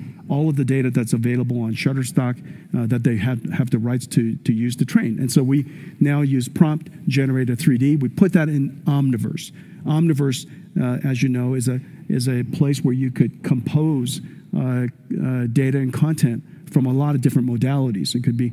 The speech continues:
three D, it could be A I, it could be, uh, animation, it could be materials.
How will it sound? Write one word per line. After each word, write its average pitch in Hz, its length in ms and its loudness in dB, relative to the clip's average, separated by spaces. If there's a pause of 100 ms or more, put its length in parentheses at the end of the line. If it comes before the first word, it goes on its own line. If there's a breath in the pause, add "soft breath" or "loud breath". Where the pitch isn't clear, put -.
(220 loud breath)
three 170 240 6
D, 151 200 4
it 120 100 -2
could 123 100 2
be 123 320 0
A 120 80 0
I, 143 140 0
it 135 100 0
could 120 140 2
be, 120 200 0 (280 loud breath)
uh, 117 60 0 (120)
animation, 131 680 0
it 120 100 -4
could 113 100 2
be 117 80 0
materials. 120 640 0